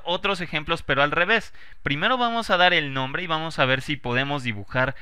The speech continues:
la estructura. Muy bien, entonces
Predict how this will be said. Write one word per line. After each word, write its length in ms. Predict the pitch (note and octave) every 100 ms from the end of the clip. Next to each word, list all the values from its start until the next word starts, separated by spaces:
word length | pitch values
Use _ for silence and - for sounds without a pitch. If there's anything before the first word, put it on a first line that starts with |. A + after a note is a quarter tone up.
| -
la 220 | - A2 B2
estructura. 720 | A#2 - A2+ - F#2+ E2+ - -
Muy 160 | A2 F#2+
bien, 260 | A#2 D3+
entonces 640 | A#2 G#2 G2+ G2+ F#2+ -